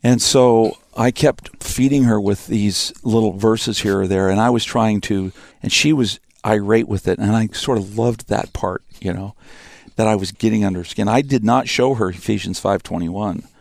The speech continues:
where it says, "Husbands and wives, submit to one another,"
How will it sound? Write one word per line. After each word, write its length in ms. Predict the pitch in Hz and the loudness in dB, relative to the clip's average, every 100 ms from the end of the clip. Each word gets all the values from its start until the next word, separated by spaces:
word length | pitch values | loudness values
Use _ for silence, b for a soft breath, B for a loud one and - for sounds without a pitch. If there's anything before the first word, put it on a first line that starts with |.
| b b b b b | b b b b b
where 360 | - 107 101 98 | -4 2 2 2
it 120 | 98 | 0
says, 420 | - 95 92 - b b b _ - | 0 0 0 -6 b b b _ -2
"Husbands 480 | 127 117 123 107 | 0 2 0 0
and 240 | 104 98 95 | -2 -2 -2
wives, 640 | 98 101 117 156 160 - | 0 0 0 -2 -6 -8
submit 420 | - - 127 147 - | -6 -2 0 0 -2
to 80 | 123 | -2
one 180 | 110 107 | 0 0
another," 460 | 101 107 92 87 | 0 0 -2 -8